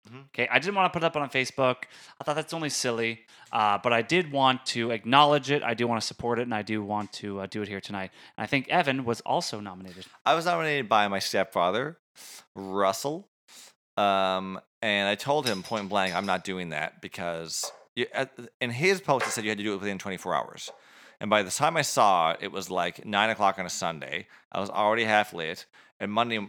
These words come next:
Speaker 1: night, I had an
Speaker 2: But
Speaker 1: online
Speaker 2: it's
Speaker 1: gig.
Speaker 2: nine o'clock on a
Speaker 1: <laughs>
Speaker 2: Sunday.
Speaker 1: So I was like, "I'm not doing that." I was like, "What do you want? Like, tell me what bottle of whatever you want for Father's Day, and that's what I'll get you."
Speaker 2: Mm-hmm.
Speaker 1: Because that's, apparently, if you don't do it, you're supposed to buy them a bottle of something.
Speaker 2: Yes.
Speaker 1: I was like, "I'll just do that. That's fine."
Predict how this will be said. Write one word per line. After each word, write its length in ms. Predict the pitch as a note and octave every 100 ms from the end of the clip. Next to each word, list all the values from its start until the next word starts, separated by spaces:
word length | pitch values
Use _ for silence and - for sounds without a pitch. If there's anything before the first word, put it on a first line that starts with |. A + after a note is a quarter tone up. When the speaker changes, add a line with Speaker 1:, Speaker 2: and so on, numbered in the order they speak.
| -
Speaker 1:
night, 300 | - F#2 F2 -
I 100 | F#2
had 160 | F#2+
an 60 | F2
Speaker 2:
But 20 | F#2
Speaker 1:
online 160 | - F2+
Speaker 2:
it's 80 | -
Speaker 1:
gig. 100 | F2+
Speaker 2:
nine 320 | F#3 F#3+ F#3+
o'clock 380 | F#3+ G3+ C#3 E3
on 420 | D3+ - A#2 A2
a 80 | -
Speaker 1:
<laughs> 120 | -
Speaker 2:
Sunday. 580 | E3+ E3+ D#3+ C#3 B2 B2
Speaker 1:
So 100 | A#2+
I 40 |
was 60 | G#2+
like, 100 | A2
"I'm 60 | A2+
not 100 | G2+
doing 200 | F#2 E2+
that." 140 | C#2+
I 40 |
was 100 | F#2
like, 180 | F#2 F2 _
"What 160 | - G2+
do 80 | G#2
you 60 |
want? 160 | G2 F#2 -
Like, 120 | G2+ _
tell 160 | - G#2+
me 80 | G#2
what 240 | F#2+ - -
bottle 260 | F#2 F2+ F#2
of 120 | E2+
whatever 300 | F2 E2+ E2
you 180 | E2 E2
want 200 | D#2 D#2
for 100 | D#2+
Father's 340 | D2 C#2+ D2+
Day, 200 | E2+ A#2
and 100 | C2
that's 160 | E2 F2+
what 80 | E2
I'll 60 |
get 200 | E2 C#2
you." 160 | C2 - _ B2+
Speaker 2:
Mm-hmm. 140 | D3+ C#3+ _ -
Speaker 1:
Because 140 | F#2
that's, 200 | G2 - - -
apparently, 300 | - A2 G2
if 60 |
you 80 | F#2+
don't 180 | F#2 F2+
do 120 | F2
it, 20 |
you're 80 | E2
supposed 160 | E2 E2
to 60 |
buy 200 | D#2 E2+ E2
them 120 | E2
a 60 |
bottle 320 | D#2+ E2 D#2 D2+
of 80 |
something. 280 | - D#2 - - _
Speaker 2:
Yes. 200 | A#2 F#2+
Speaker 1:
I 40 | G2
was 20 |
like, 160 | G2+ -
"I'll 80 | G#2+
just 160 | F#2+
do 80 | G#2+
that. 180 | G#2+ F2
That's 140 | -
fine." 260 | - F2 C2+